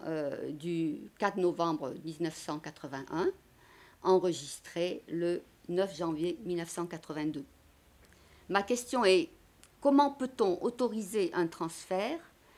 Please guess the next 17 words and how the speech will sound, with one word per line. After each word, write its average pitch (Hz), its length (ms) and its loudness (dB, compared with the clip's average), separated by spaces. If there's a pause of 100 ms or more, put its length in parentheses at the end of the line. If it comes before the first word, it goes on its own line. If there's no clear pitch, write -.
(280)
sur 220 580 -2 (220)
un 190 160 4
site - 560 -8 (500)
faisant 214 360 2
déjà 202 340 4
l'objet 190 420 0
d'un 165 200 4
arrêté 180 440 2
au 208 60 4
profit 202 380 -8
d'une 185 200 0
autre 202 200 -2
personne ? - 480 -6 (1120)
Je 185 120 -4
m'interroge 202 500 6
aussi 240 400 -4 (600)
sur 214 680 -2